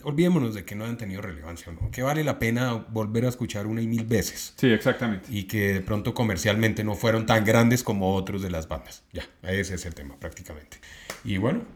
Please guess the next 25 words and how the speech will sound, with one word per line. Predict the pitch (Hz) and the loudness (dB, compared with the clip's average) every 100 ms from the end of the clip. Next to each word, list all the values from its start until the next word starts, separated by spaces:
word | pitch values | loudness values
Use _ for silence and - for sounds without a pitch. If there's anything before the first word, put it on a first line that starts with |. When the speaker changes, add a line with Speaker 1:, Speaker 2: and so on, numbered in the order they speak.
| - - - - | -20 -20 -20 -10
Speaker 1:
ese | 110 101 104 135 135 131 | -2 0 4 6 6 6
es | 131 | 4
el, | 127 117 92 82 - - - - - - - | 4 4 0 -2 -8 -20 -20 -20 -20 -10 2
la | 113 113 - - _ _ - - - | 4 4 0 -18 _ _ -20 -20 2
tertulia, | 131 127 127 165 170 160 131 | 4 4 4 2 4 2 0
la | 113 104 | -2 -4
charla | - 135 131 127 | -2 -2 -2 -2
de | 113 101 | 0 -2
hoy | 104 117 117 | -2 0 -2
de | 110 | -4
los | 95 92 85 | -6 -10 -10
Juanchos | - 110 107 110 92 | -6 -6 -4 -6 -4
Hablan | 104 107 104 | -2 -2 -2
Metal. | 90 113 117 120 - - - - - | -2 0 2 2 -4 -20 -20 -20 -14
Eh, | 110 107 101 98 92 | -6 -4 -2 -2 -2
cualquier | 107 101 131 | -2 0 0
comentario | 123 143 110 123 123 131 123 | 2 2 2 2 2 2 2
nos | 117 104 92 - | -2 -8 -10 -10
encantaría | 101 95 101 95 98 107 | -8 -6 -6 -4 -2 -2
recibirlo. | 104 95 92 107 120 120 120 120 117 | -2 -4 -4 -2 0 -2 -2 -4 -6
Eh, | 101 98 95 95 101 | -8 -6 -6 -6 -6
nos | 101 | -6
encantaría | 104 110 101 104 110 | -4 -4 -4 -4 -4
también | 131 123 | 0 0
saber | 113 120 110 104 | 2 2 2 0